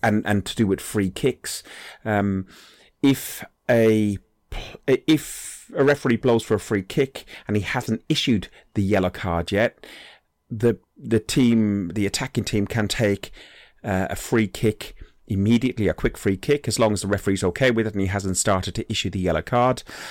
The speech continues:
But if he was gonna send a player off, John Terry, for example, um, and, uh, we took a free kick,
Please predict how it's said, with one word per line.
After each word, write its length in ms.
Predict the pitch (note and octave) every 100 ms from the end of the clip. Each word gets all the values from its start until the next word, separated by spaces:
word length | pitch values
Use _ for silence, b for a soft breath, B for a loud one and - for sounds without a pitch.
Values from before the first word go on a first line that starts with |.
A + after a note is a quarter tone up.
| B B _ -
But 300 | G#2+ A#2 -
if 120 | -
he 140 | D3 D3
was 140 | C#3
gonna 200 | - B2+
send 300 | - C3+ A#2
a 40 | G2+
player 460 | - A2+ G2 G#2
off, 440 | C#3+ E2+ C#3 - - B B _ - - F#2+
John 220 | - D2
Terry, 320 | - C#2 -
for 120 | - A#1
example, 440 | - C2 - D#2+ B B B
um, 340 | C3 B2 B2 A#2 B B B B B B _ _ _ _
and, 380 | A#2+ A2 G#2+ G#2 -
uh, 240 | A2+ G#2 G#2
we 100 | A2+
took 160 | A#2 A2+
a 40 |
free 200 | - G2
kick, 520 | - F#3 B2+ - -